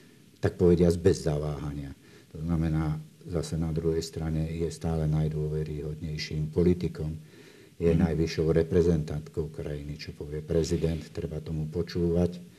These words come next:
Speaker 1: a načúvať, hoci s tým sa nedá vždy súhlasiť, alebo netreba s tým vždy súhlasiť,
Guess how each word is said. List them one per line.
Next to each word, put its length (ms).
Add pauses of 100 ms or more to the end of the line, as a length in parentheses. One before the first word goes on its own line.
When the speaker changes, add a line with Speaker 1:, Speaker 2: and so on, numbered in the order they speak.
(480)
Speaker 1:
a 80
načúvať, 800
hoci 320
s 80
tým 400
sa 320
nedá 320
vždy 400
súhlasiť, 560
alebo 240
netreba 400
s 160
tým 160
vždy 160
súhlasiť, 760